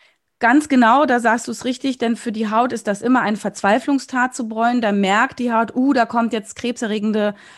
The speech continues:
altmachende Strahlung an. Das Erbgut muss schnell geschützt werden.“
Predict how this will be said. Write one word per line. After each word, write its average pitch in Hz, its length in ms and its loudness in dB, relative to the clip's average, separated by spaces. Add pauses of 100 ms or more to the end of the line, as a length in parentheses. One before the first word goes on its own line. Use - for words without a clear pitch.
altmachende 226 760 0
Strahlung 269 580 0
an. 254 320 0 (540)
Das 214 160 -10
Erbgut 226 420 0
muss 247 220 0
schnell 240 320 0
geschützt 240 500 -6
werden.“ 240 460 0